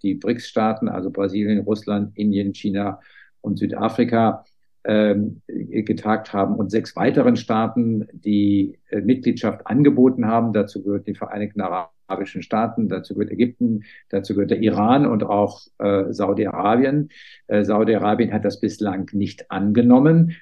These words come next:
aber das kann sich natürlich jetzt ändern, sodass also eine weitere Entwicklung dieser Staaten Richtung dem globalen Süden wahrscheinlich ist, auch Richtung China. Also diese Entwicklungen sind jetzt noch offen,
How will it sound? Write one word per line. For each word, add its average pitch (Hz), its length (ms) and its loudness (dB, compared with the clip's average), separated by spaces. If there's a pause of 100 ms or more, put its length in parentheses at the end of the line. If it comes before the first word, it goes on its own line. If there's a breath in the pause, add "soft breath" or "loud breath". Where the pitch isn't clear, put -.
(120 loud breath)
aber 104 220 4
das 120 200 2
kann 110 140 0
sich 113 120 0
natürlich 117 400 2
jetzt 127 160 2
ändern, 107 420 2 (220)
sodass 110 320 -4
also 120 240 2
eine 107 340 0 (240 soft breath)
weitere 123 640 4 (160)
Entwicklung 123 640 2
dieser 127 320 2
Staaten 123 720 0
Richtung 117 760 0
dem 104 200 -2
globalen 110 520 2
Süden 117 560 2
wahrscheinlich 120 580 2
ist, 98 140 -4
auch 107 120 0
Richtung 113 280 -2
China. 104 420 0 (340 loud breath)
Also 110 180 4
diese 139 480 4 (420)
Entwicklungen 135 600 4
sind 117 240 2
jetzt 123 300 2
noch - 340 -4
offen, 160 540 2